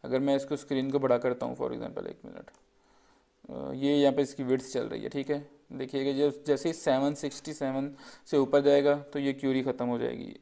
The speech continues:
ये तो display नन ख़त्म हो जाएगा automatically। मैं यहाँ से इसे बड़ा करता जाता हूँ, ये देखें जी, अब ये एट फ़ोर्टी एट आ गया, तो display नन वाली क्यूरी ख़त्म हो गई, हमारा ये left वाला वापस आ गया।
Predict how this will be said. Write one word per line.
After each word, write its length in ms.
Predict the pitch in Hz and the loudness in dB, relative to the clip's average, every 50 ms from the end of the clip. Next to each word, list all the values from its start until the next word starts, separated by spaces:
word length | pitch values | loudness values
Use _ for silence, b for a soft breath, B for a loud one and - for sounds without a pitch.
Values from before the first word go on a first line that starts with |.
| _ _ - | _ _ -14
ये 300 | - 120 120 117 123 - - B B B B B | -10 -8 -6 -6 -6 -8 -12 B B B B B
तो 80 | 147 143 | -4 -2
display 300 | 139 139 - 151 143 143 | -2 -2 -2 -2 0 0
नन 160 | 143 139 139 | 0 0 -2
ख़त्म 220 | 131 131 - 127 | -2 -6 -6 -6
हो 100 | 127 123 | -8 -6
जाएगा 200 | 123 123 123 - | -6 -6 -4 -4
automatically। 560 | - - - - - - - - - - - - _ b b b b b b b b b | -6 -6 -6 -8 -10 -10 -12 -12 -14 -14 -16 -18 _ b b b b b b b b b
मैं 120 | - 127 | -10 -6
यहाँ 120 | 123 127 127 | -6 -4 -4
से 100 | 123 135 | -6 -6
इसे 100 | 135 131 | -4 -2
बड़ा 180 | 120 120 123 | 0 2 2
करता 240 | 123 139 131 127 147 131 | 2 0 -2 -2 -2 -2
जाता 220 | 139 135 135 135 | -2 -4 -4 -6
हूँ, 180 | 131 135 139 135 - - - _ _ _ _ _ _ _ _ _ _ _ _ _ _ _ _ _ _ - - _ _ - | -6 -6 -8 -12 -16 -20 -20 _ _ _ _ _ _ _ _ _ _ _ _ _ _ _ _ _ _ -20 -20 _ _ -16
ये 140 | - - - | -14 -12 -12
देखें 240 | - - - - - | -12 -14 -14 -16 -14
जी, 120 | - - | -12 -10
अब 140 | 135 131 131 | -10 -8 -4
ये 240 | 127 127 131 131 135 | -2 0 2 2 2
एट 100 | 135 - | 2 2
फ़ोर्टी 240 | - 147 143 143 | 0 0 2 2
एट 140 | 139 139 135 | 2 4 4
आ 80 | 135 131 | 4 4
गया, 160 | 127 131 135 139 - B B B B B - | 2 0 -2 -4 -6 B B B B B -8
तो 60 | 135 | -4
display 300 | 139 139 - - 143 143 | -4 -2 -2 0 2 2
नन 80 | 139 139 | 4 4
वाली 180 | 139 143 147 | 2 2 2
क्यूरी 200 | 139 143 143 139 | 2 2 2 4
ख़त्म 200 | 135 139 135 143 151 | 4 4 4 4 2
हो 120 | 156 147 | 2 2
गई, 100 | 139 131 | 2 2
हमारा 260 | 147 139 135 127 127 | 2 4 6 8 8
ये 140 | 127 131 131 | 8 8 6
left 300 | 127 127 127 127 - - | 6 6 4 4 2 2
वाला 120 | 139 131 131 | 4 6 6
वापस 320 | 123 123 - - 117 - | 6 4 2 0 -2 -4
आ 80 | 135 131 | -4 -4
गया। 200 | - - - - | -4 -6 -8 -12